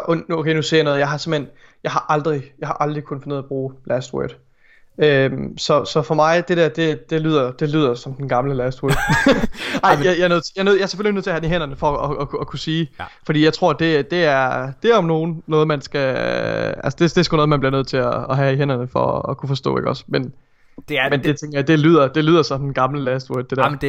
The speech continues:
Speaker 2: er meget værre. Det er meget værre. Altså, fordi i gamle
Speaker 1: Ja.
Speaker 2: dage, der sigtede jeg ret tit med den. Når jeg ligesom skød, så,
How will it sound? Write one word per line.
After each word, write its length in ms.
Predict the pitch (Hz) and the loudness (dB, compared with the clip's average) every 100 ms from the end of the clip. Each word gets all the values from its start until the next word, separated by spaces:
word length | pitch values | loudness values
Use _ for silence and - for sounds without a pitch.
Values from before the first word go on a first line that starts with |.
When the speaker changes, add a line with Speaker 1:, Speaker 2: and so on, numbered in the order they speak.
| 135 | 0
Speaker 2:
er 40 | |
meget 240 | 135 139 139 | 4 6 6
værre. 340 | 120 113 113 139 | 2 2 0 -2
Det 80 | 135 | -4
er 60 | |
meget 400 | 135 131 127 131 | -4 0 2 2
værre. 140 | 120 117 | 0 -4
Altså, 340 | 147 135 90 | -2 -2 -4
fordi 180 | - 139 | -6 -8
i 40 | - | -2
gamle 260 | 139 170 | 0 0
Speaker 1:
Ja. 60 | 135 | -2
Speaker 2:
dage, 200 | 143 139 | -2 -4
der 100 | 151 | -4
sigtede 440 | 147 - 214 - 127 | -4 -6 -10 -8 -6
jeg 180 | 131 | -4
ret 100 | 147 | -4
tit 260 | - - 185 | -6 -10 -8
med 120 | 143 | -10
den. 100 | - | -8
Når 60 | 131 | -8
jeg 100 | 139 | -8
ligesom 220 | 180 170 | -10 -10
skød, 300 | - 220 135 | -8 -6 -6
så, 200 | 165 | -4